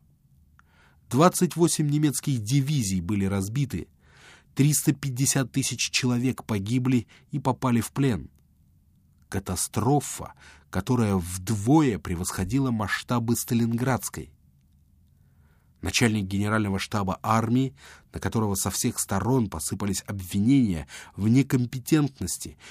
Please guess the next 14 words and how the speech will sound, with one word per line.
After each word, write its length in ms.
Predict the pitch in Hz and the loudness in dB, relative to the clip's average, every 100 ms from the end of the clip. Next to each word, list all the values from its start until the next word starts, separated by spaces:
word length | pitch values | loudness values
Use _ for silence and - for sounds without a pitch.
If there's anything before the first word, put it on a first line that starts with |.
| - - | -20 -4
пережил 400 | 107 117 147 135 | 2 4 6 6
нервный 500 | 131 151 143 127 110 | 8 6 6 4 2
срыв 500 | - 107 117 139 - | 0 -2 0 -2 -4
и 140 | - | -8
подал 360 | - 131 113 110 | -4 -2 0 0
в 100 | 107 | -2
отставку. 640 | - - 101 - - - _ _ _ _ _ - _ _ _ _ _ | -6 -4 -4 -4 -10 -18 _ _ _ _ _ -20 _ _ _ _ _
Начальник 480 | - 95 107 101 98 | -8 0 2 2 -2
штаба 360 | - - 123 98 | -2 2 2 0
Второй 360 | - 87 92 - | -4 -4 -4 0
армии 360 | 107 110 110 | 0 2 0
Хеннинг 420 | 101 113 104 98 - | 0 -2 -2 -2 -4
фон 240 | 101 95 | -2 -2
Тресков 540 | - 117 120 - 117 | 0 0 0 -2 -6